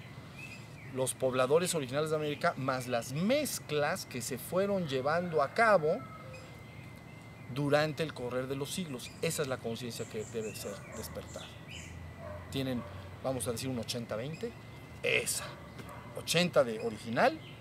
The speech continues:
¿entienden? Y veinte de mezclado. Así está correcto, porque si tienen mucho de,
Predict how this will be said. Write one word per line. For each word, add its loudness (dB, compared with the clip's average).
¿entienden? 0
Y -4
veinte 4
de -2
mezclado. -4
Así 0
está 2
correcto, -8
porque -6
si -6
tienen 2
mucho 2
de, -2